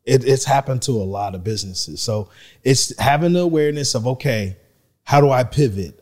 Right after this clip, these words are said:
I, this is what got me here. This is the systems and the models that got me here. Okay. If you start having diminishing returns or you start seeing,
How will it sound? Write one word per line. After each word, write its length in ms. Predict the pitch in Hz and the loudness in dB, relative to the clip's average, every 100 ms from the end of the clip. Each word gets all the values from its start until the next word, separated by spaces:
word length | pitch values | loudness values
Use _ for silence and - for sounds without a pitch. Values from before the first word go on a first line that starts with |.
| - | -4
I, 120 | 104 | -2
this 260 | 117 135 156 | 2 2 2
is 100 | 143 | 0
what 160 | 151 | 0
got 200 | 139 131 127 | 0 -2 -2
me 120 | 123 | -4
here. 220 | 120 117 | -6 -6
This 200 | 110 110 | -6 -6
is 120 | 127 117 | -6 -6
the 160 | 123 | -6
systems 520 | - 131 - 127 120 | -6 -6 -6 -4 -4
and 120 | 120 117 | -4 -6
the 60 | |
models 420 | 113 113 113 107 | -6 -6 -6 -6
that 100 | 101 | -6
got 260 | 95 113 120 | -4 -2 -2
me 120 | 135 | -2
here. 440 | 131 139 139 131 - _ _ _ - | -2 -2 -4 -8 -14 _ _ _ -2
Okay. 500 | 104 - 110 98 101 _ _ | -2 0 0 0 -6 _ _
If 200 | 113 107 | -6 -2
you 60 | 107 | -2
start 260 | - 117 110 | 0 0 0
having 280 | 104 104 | -2 -4
diminishing 640 | 98 104 113 120 - 120 110 | -6 -4 -2 -2 -2 -2 -6
returns 600 | 104 135 131 131 131 110 | -4 -2 -2 -4 -6 -6
or 60 | |
you 120 | 101 101 | -6 -4
start 320 | - 107 104 | -4 -6 -6
seeing, 240 | - 120 | -4 -4